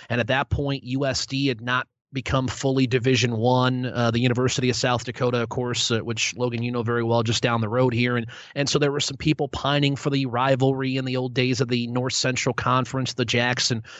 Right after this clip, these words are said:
Coyotes and so many other area schools used to be in when all were in Division Two. But a lot of my time during that stretch, I was working either in the S I D office or just doing baseball. And so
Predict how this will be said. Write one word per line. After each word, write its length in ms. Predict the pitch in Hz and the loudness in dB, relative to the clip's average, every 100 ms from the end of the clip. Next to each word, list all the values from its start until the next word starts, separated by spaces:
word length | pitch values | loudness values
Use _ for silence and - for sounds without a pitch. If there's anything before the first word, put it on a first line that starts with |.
| - - | -20 -6
Coyotes 400 | - 131 131 127 | 0 2 2 2
and 80 | 117 | -2
so 180 | 113 139 | -4 -4
many 200 | 123 123 | -2 0
other 180 | 123 120 | 0 0
area 320 | 120 120 117 | 0 0 0
schools 440 | - - 123 117 | -2 -2 0 0
used 220 | 120 117 123 | 0 0 -2
to 40 | |
be 240 | 110 117 | 0 2
in 160 | 120 120 | 2 2
when 180 | 110 107 | 0 -2
all 300 | - 123 117 | 0 2 2
were 160 | 113 113 | 2 0
in 120 | 107 | 0
Division 420 | 107 110 101 95 | 2 4 2 0
Two. 380 | - 165 156 113 - - - | 2 4 4 2 -8 -20 -18
But 220 | 143 160 - _ _ | 0 0 0 _ _
a 80 | 143 | -10
lot 440 | 139 135 139 196 | -10 -8 0 2
of 120 | 196 131 | 2 0
my 260 | 135 139 | -2 -2
time 680 | - - 156 175 135 120 117 113 _ _ _ _ _ _ _ _ _ 135 | -4 -2 0 2 2 0 -6 -10 _ _ _ _ _ _ _ _ _ -4
during 380 | 127 165 165 147 | 2 2 2 0
that 320 | 139 135 - | -2 -2 -4
stretch, 720 | - - - 143 175 139 - - | -2 -2 -2 0 2 2 -2 -4
I 180 | 123 143 | -2 -2
was 260 | 139 120 | -2 -6
working 300 | 139 131 135 | -8 -8 -2
either 200 | 123 120 | 0 0
in 60 | 113 | 0
the 100 | 113 | 0
S 180 | 104 - | 2 0
I 120 | 101 | 0
D 260 | 104 175 | 2 4
office 400 | 165 151 151 147 - | 6 4 2 -4 -4
or 80 | 151 | -4
just 320 | 123 143 - | 0 0 2
doing 260 | 131 117 110 | -2 -2 0
baseball. 720 | 127 175 - - 101 95 - - - _ | 0 2 0 0 0 -2 -6 -20 -20 _
And 140 | 147 | 0
so 280 | - 165 143 | 2 0 0